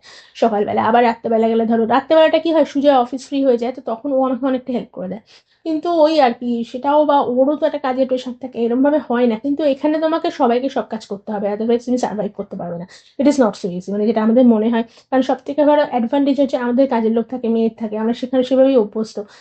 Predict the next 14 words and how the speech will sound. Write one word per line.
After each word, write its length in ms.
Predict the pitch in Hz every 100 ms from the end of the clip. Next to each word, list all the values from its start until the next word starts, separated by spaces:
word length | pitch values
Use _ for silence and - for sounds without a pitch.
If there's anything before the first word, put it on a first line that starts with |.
| _
এখানে 240 | 247 262 262
এসে 120 | 269
সমস্ত 360 | 277 233 247 277
কাজ 180 | 269
করতে 300 | - 247 254
গিয়ে 180 | 269 277
একদম 200 | 269 269
মাথা 220 | 233 214
খারাপ 260 | 240 254 262 -
<laughs> 120 | _ -
হয়ে 180 | 262
যাচ্ছে 440 | 254 233 233 - 233
আর 120 | 214
কি। 140 | -